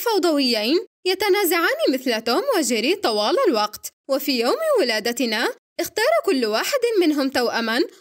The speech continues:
وقرر تنشئتنا كنسخ منهما. إيدا جائعة، تحتاج إلى رضاعة. أوه، بما أنك اخترتها،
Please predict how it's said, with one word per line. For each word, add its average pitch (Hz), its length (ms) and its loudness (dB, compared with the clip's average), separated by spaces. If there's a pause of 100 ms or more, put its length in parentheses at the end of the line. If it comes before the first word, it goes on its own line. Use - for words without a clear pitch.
(120)
وقرر 240 600 -2
تنشئتنا 349 760 0
كنسخ 294 480 -4 (180)
منهما. 226 540 0 (380)
إيدا 220 340 -2
جائعة، 226 680 0 (220)
تحتاج 453 420 0
إلى 214 340 -2
رضاعة. 247 720 0 (220)
أوه، 587 360 0
بما 320 220 2
أنك 523 420 -2
اخترتها، 294 600 -2